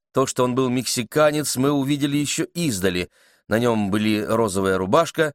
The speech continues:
голубой галстук, серый жилет, малиновые башмаки, зелёные носки и тёмно-фиолетовая шляпа. В двух шагах от него на откосе лежал на спине в луже крови другой мексиканец в нежно-зелёных бархатных штанах.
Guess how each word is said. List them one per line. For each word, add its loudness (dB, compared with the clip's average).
голубой 0
галстук, 0
серый -2
жилет, -2
малиновые 0
башмаки, -4
зелёные 2
носки 0
и -4
тёмно-фиолетовая 0
шляпа. 0
В -14
двух -2
шагах 2
от -8
него 0
на 2
откосе -2
лежал 2
на 0
спине -2
в -4
луже 0
крови 0
другой 0
мексиканец -2
в -8
нежно-зелёных 0
бархатных -2
штанах. 0